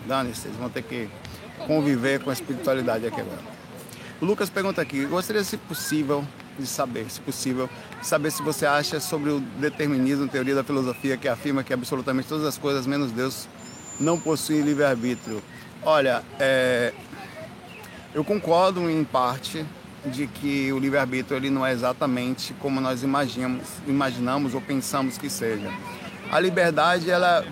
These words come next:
eu, eu, eu chego, ela é uma coisa meio sem opção.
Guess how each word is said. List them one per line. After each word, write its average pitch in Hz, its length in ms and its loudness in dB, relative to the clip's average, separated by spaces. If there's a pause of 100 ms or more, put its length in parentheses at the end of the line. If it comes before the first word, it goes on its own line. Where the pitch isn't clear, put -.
(140)
eu, 185 200 2
eu, 175 200 0
eu 180 140 0
chego, 202 300 2 (260)
ela 196 200 8
é 196 200 8
uma 202 160 4
coisa 196 180 2
meio 196 200 2
sem 202 180 0
opção. 147 560 2